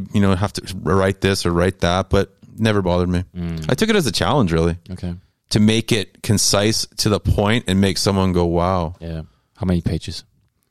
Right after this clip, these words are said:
Speaker 1: Um, I follow the rules, so
Speaker 2: Ah, okay.
Speaker 1: it's, in the beginning, y-, I think you could write as much as you want, but they scaled that back, and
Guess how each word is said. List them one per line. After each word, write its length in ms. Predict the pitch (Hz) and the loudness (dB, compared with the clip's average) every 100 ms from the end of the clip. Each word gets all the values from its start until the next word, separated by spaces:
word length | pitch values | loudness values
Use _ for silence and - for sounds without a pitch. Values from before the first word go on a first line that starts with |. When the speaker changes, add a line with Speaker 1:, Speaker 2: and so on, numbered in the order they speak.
| _ | _
Speaker 1:
Um, 300 | 113 120 117 | 0 2 2
I 80 | 113 | 2
follow 300 | 110 117 117 | 0 2 2
the 120 | 101 87 | 2 2
rules, 420 | 92 107 90 85 | 4 4 2 0
so 520 | - 90 87 85 85 | 0 2 2 2 -2
Speaker 2:
Ah, 200 | - 82 | -4 -6
okay. 200 | 80 - | -6 -2
Speaker 1:
it's, 280 | 98 - - | -2 -2 -4
in 120 | - 104 | 0 2
the 60 | |
beginning, 520 | 98 87 101 113 104 | 2 0 0 2 2
y-, 120 | 92 92 | 0 -2
I 40 | |
think 220 | 92 104 95 | -2 -4 -2
you 80 | |
could 120 | 90 87 | -2 0
write 200 | 87 87 | 0 0
as 100 | 85 | 0
much 220 | 90 - | -2 -2
as 60 | |
you 80 | 82 | -2
want, 280 | 80 85 87 | 0 0 -2
but 80 | 87 | -2
they 80 | 85 | -4
scaled 300 | - 98 87 | -2 -2 -2
that 160 | 80 | -2
back, 340 | - 85 82 - - - - _ _ | -2 -2 -2 -8 -20 -20 -20 _ _
and 480 | 85 87 85 82 76 | -2 0 2 0 -2